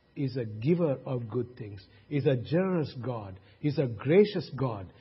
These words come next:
is a loving God, is a caring God. And sometimes we may not feel it that way, but he does. You see,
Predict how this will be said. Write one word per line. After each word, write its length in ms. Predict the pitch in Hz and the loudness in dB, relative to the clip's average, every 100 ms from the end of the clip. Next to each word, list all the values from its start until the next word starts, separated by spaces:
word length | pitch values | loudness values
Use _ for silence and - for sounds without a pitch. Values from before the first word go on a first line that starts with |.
| - | -8
is 160 | 147 147 | -2 4
a 80 | 151 | 6
loving 600 | 147 160 208 202 190 156 | 6 6 6 6 4 4
God, 380 | 147 104 92 - - - | 2 0 -8 -14 -18 -6
is 160 | 147 170 | 0 0
a 60 | |
caring 760 | - - - 190 214 208 170 139 | -2 -8 -2 2 4 6 6 4
God. 280 | 135 104 - - - | 0 -2 -12 -16 -6
And 140 | 147 | -4
sometimes 480 | 160 190 185 185 180 | 2 2 4 4 4
we 100 | 180 | 4
may 160 | 175 180 | 4 2
not 160 | 180 - - | 0 -4 -4
feel 200 | 214 262 | 2 4
it 160 | 214 139 | 4 2
that 240 | 147 - | -4 -2
way, 200 | 135 117 - - - | -4 -4 -10 -18 -4
but 120 | 143 | 0
he 140 | 156 135 | 0 0
does. 680 | 123 113 92 - - - _ _ - - _ _ _ _ _ _ _ _ _ _ - _ _ _ _ _ _ - | -2 -6 -8 -16 -18 -18 _ _ -20 -20 _ _ _ _ _ _ _ _ _ _ -20 _ _ _ _ _ _ -6
You 80 | 151 | -4
see, 420 | - 165 160 | 4 6 6